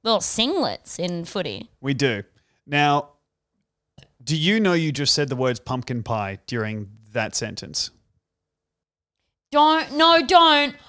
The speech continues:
Speaker 1: I didn't, did I?
Speaker 2: No, you didn't.
Speaker 1: Oh
Speaker 2: But I,
Speaker 1: my God.
Speaker 2: <laughs> I knew I could make you think you
Speaker 1: Oh
Speaker 2: had.
Speaker 1: my God, that was so scary.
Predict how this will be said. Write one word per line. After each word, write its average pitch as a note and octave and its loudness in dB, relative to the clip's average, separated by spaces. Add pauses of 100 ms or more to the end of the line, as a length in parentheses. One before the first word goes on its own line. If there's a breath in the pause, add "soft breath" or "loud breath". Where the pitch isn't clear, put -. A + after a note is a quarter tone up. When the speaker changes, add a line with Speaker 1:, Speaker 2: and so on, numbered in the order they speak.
Speaker 1:
I D#4 6
didn't, D#4+ 0
did D#4 2
I? D#4+ 6
Speaker 2:
No, D#3+ 4
you F3 4
didn't. D#3+ 4
Speaker 1:
Oh G4 10
Speaker 2:
But A4 12
I, A#4 12
Speaker 1:
my G#4 6
God. F4+ 12
Speaker 2:
<laughs> D#4+ 8
I D#4 4
knew F4 6
I F4+ 8
could F4+ 4
make F#4 4
you F#4 6
think G4+ 2
you - 0
Speaker 1:
Oh G#4 12
Speaker 2:
had. D#4 8
Speaker 1:
my C#5 10 (140)
God, C5 10
that B4 8
was - 6
so - 0 (180)
scary. A4+ -4